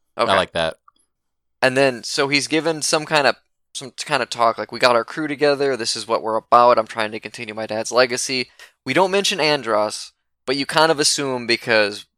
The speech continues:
Speaker 1: you have a basic understanding of, of how plot structure works. And then Corneria gets attacked, and they don't know why or what.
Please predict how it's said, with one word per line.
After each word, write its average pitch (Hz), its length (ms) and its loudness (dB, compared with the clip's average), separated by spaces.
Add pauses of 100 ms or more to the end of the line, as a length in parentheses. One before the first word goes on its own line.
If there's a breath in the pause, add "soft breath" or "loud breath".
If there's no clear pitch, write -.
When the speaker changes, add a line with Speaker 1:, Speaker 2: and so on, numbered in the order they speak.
(140)
Speaker 1:
you 113 80 -8
have 110 80 -8
a 110 60 -8
basic 117 340 -2
understanding 110 640 -4
of, 113 160 -8
of 110 200 -6
how 110 180 -2
plot 110 280 -2
structure - 300 -10
works. - 300 -12 (400)
And 120 140 -2
then 170 120 0
Corneria 151 440 2
gets 123 160 -2
attacked, 107 380 -2
and 104 80 -4
they 110 80 -2
don't 117 260 0
know 110 120 -4
why 107 340 0
or 101 140 -6
what. 60 320 -6